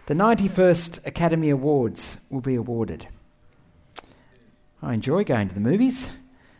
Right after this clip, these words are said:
uh, and so like many people, I'm fascinated by the Academy Awards.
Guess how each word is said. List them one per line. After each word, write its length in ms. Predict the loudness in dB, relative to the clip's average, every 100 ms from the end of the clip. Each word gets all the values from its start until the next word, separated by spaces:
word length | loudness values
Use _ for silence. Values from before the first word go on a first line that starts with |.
| _ -10
uh, 180 | -8 -6
and 120 | -8
so 140 | -4 -2
like 340 | 0 -2 -4
many 280 | -4 -2 -2
people, 340 | -2 -4 -4
I'm 220 | -2 -2
fascinated 640 | -2 -4 -4 -4 -4 -4 -4
by 220 | -4 -2
the 160 | -4 -8
Academy 380 | -6 -6 -4 -4
Awards. 560 | -2 -2 -2 -6 -14